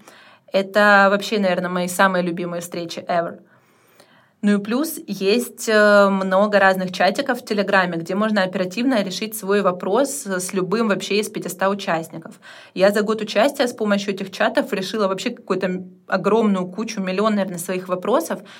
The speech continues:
и буквально за пятнадцать минут каждый, потому что ты туда пишешь, а тебе в ответ прилетает минимум три голосовых сообщения с консультацией или помощью. Это очень круто.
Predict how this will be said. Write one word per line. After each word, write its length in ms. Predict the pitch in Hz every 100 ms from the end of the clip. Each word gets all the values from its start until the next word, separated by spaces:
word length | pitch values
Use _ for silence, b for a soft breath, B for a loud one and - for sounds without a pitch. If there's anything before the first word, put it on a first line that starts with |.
| B
и 60 | 180
буквально 400 | 175 185 220 233
за 100 | 190
пятнадцать 380 | 185 196 220 -
минут 220 | 202 208
каждый, 420 | - 180 170 165
потому 320 | 170 180 190
что 140 | 196 190
ты 120 | 202
туда 220 | 196 190
пишешь, 500 | 185 254 339 202 196 B B B B B _ 196
а 220 | 185 185
тебе 280 | 190 185 240
в 40 |
ответ 300 | 262 208 202
прилетает 540 | 202 190 190 226 226
минимум 400 | 196 208 208 202
три 120 | 202 208
голосовых 500 | 190 190 196 185 185
сообщения 680 | 185 180 226 262 254 190 170
с 100 | -
консультацией 760 | 185 185 185 185 220 - 202
или 220 | 180 190
помощью. 520 | 196 180 170 165 - -
Это 220 | 185 190
очень 300 | 175 175 165
круто. 400 | 170 165 170